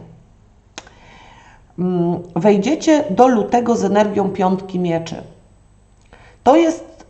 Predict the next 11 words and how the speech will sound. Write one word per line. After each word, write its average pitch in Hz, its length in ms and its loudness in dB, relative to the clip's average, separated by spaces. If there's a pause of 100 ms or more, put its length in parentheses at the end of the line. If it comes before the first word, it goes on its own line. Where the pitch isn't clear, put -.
(1160)
to 262 120 0
jest - 200 -2
takie, 294 380 0
wiecie, 254 340 -2
poczucie 247 720 0 (360)
wygranej, 233 880 2 (1300)
ale 254 440 4 (720)
za 208 220 4
jakąś 214 520 2
tam 196 300 0
cenę, 196 460 2